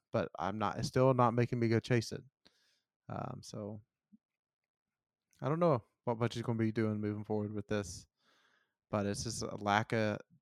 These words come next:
the lack of grind i-, is definitely gone, uh,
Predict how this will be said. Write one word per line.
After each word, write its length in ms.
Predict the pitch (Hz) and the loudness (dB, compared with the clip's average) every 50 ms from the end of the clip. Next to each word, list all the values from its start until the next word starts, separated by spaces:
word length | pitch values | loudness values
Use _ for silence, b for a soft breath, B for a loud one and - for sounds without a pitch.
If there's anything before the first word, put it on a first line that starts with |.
| _ _ - | _ _ -10
the 80 | 113 | -4
lack 260 | 107 107 120 127 - | 0 0 0 0 0
of 100 | - 120 | -2 -4
grind 480 | - 117 107 107 107 104 107 107 - - - _ _ _ _ _ - 127 | 0 0 0 2 0 0 -2 -4 -8 -14 -18 _ _ _ _ _ -14 -10
i-, 40 | |
is 340 | 110 107 - 107 104 98 - | -10 -8 -8 -6 -8 -8 -4
definitely 400 | - 107 101 - - 104 101 101 | -2 -2 -2 0 -2 -4 -4 -4
gone, 240 | 92 90 87 90 85 - _ _ _ _ - 151 | -4 -4 -4 -6 -8 -12 _ _ _ _ -16 -14
uh, 100 | 131 | -12